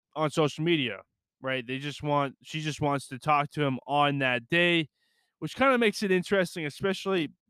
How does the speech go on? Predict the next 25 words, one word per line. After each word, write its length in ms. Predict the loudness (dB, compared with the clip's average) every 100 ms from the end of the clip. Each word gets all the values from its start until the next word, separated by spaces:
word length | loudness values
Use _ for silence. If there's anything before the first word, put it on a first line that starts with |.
| _ -12
especially 560 | 4 8 8 6 4
in 80 | 2
the 80 | 0
twenty-first 520 | 0 -2 0 -2 0
century, 320 | -2 -2 -2
makes 240 | 0 -2 -4
it 60 |
a 20 |
little 160 | -2 -2
bit 140 | -2
harder, 600 | -6 2 6 8 6 2 -2
or 140 | -2 0
makes 260 | 0 -4
it 120 | -6 -6 -8 _ _ _ _
a 60 | -4
little 160 | -2
bit 140 | -2 -2
difficult, 440 | -2 -4 -8 -4
honestly. 560 | -2 -2 -4 -8 -12 -12 _ _ _ _ _ _
Like, 160 | -6 -4
'cause 220 | -6 -2
you're 160 | 0
gonna 120 | 2 4
meet 240 | 2 2
somebody, 560 | 0 2 2 2 0